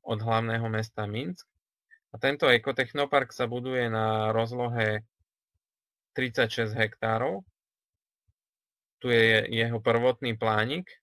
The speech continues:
kde môžete vidieť, na ľavej strane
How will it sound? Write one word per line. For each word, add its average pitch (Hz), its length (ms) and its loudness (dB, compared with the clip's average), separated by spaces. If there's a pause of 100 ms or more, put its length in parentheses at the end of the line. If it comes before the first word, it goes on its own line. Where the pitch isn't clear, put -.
(520)
kde 110 240 0
môžete 117 400 -2
vidieť, 117 320 -2
na 110 160 0
ľavej 117 360 2
strane 113 600 -2